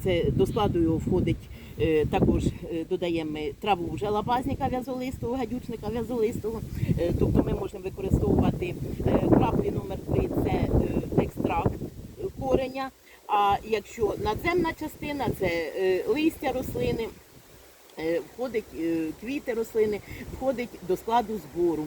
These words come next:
Також ми додаємо туди і споришу, цей збір, хвощ польовий,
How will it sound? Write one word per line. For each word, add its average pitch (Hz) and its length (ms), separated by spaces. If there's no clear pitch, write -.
Також 247 320
ми 208 120
додаємо 170 480
туди 170 320
і 277 80
споришу, 202 680
цей 190 180
збір, 190 320
хвощ 240 380
польовий, 190 560